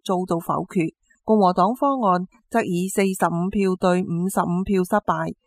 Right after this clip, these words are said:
呢個係繼九月十九號之後，參議院再次否決類似提案。兩黨都話唔願意政府停擺，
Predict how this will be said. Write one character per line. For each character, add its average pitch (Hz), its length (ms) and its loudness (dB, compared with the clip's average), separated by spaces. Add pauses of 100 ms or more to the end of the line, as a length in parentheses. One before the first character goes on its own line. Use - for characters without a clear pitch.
(300)
呢 330 80 0
個 240 120 4
係 180 200 2
繼 185 240 -2
九 175 240 -4
月 214 160 -2
十 180 160 -2
九 170 240 -6
號 208 320 2
之 220 160 0
後， 175 240 2 (400)
參 311 240 4
議 202 240 2
院 175 160 4 (160)
再 180 240 0
次 175 240 -4
否 147 160 -4 (160)
決 180 320 2
類 175 320 -4
似 190 240 -4
提 - 80 -8 (160)
案。 175 320 0 (380)
兩 190 260 0
黨 208 240 0
都 240 140 2
話 175 260 2
唔 170 240 -4
願 175 240 0
意 175 180 -2
政 185 280 0
府 196 200 2
停 165 220 -2
擺， 165 320 0